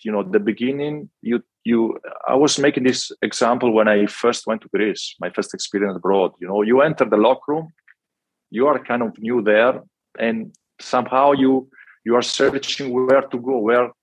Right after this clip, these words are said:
with who to talk that maybe can lead you or can explain you things.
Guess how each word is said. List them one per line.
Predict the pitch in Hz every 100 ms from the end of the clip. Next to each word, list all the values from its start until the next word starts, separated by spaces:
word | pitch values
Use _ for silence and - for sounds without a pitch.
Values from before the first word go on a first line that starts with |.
| _
with | 113 117 -
who | 139
to | 131
talk | - 139 139 -
that | 117
maybe | 123 127 127
can | 120 117
lead | 139 117
you | 101 131 - _ _ _ _
or | 107 -
can | 113 110
explain | 107 - 117 117
you | 107
things. | - 123 92 - -